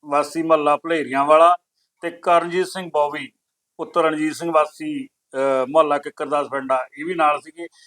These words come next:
ਇਹ ਚਾਰੇ ਜਣੇ ਮੋਟਰਸਾਈਕਲ ਤੇ ਜਾ ਕੇ ਜਿਹੜਾ ਇਹ, ਅਹ, ਵਾਰਦਾਤਾਂ ਜਿਹੜੀਆਂ ਕਰਦੇ ਆ, ਜਿਨ੍ਹਾਂ ਚੋਂ ਜਿਹੜਾ ਇਹ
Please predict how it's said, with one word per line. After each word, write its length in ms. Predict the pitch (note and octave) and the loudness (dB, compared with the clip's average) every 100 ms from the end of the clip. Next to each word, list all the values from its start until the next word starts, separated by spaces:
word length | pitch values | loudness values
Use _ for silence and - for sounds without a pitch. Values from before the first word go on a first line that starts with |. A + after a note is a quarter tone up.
| _ E3+ | _ -10
ਇਹ 100 | E3+ | -2
ਚਾਰੇ 300 | F#3 E3+ F3+ | 4 4 4
ਜਣੇ 180 | F3+ F3+ | 0 -2
ਮੋਟਰਸਾਈਕਲ 500 | E3+ - E3 E3 E3 | -2 -2 0 0 -2
ਤੇ 100 | E3+ | -2
ਜਾ 220 | D#3 D3 | 0 0
ਕੇ 140 | D#3 | -2
ਜਿਹੜਾ 200 | D#3+ D#3+ | 0 2
ਇਹ, 320 | D3+ C#3 C3+ - _ _ _ C3+ | 0 -6 -14 -18 _ _ _ -4
ਅਹ, 720 | C#3 C#3 C#3 C3+ C3+ D3+ D3+ | -2 0 0 0 -2 -4 0
ਵਾਰਦਾਤਾਂ 760 | D3 D3 D#3+ D3+ - D3+ C#3+ | 2 4 2 -2 0 -2 0
ਜਿਹੜੀਆਂ 340 | C#3 C3+ C#3+ C#3+ | -2 -6 -8 -4
ਕਰਦੇ 440 | C3+ B2 D#3+ D#3 | -4 -4 -2 0
ਆ, 100 | C3+ - _ _ - | 0 -4 _ _ -6
ਜਿਨ੍ਹਾਂ 260 | E3 F#3 | 2 4
ਚੋਂ 120 | F#3 F#3+ | 4 4
ਜਿਹੜਾ 260 | G3 F#3+ | 6 6
ਇਹ 240 | F#3+ F#3+ | 4 2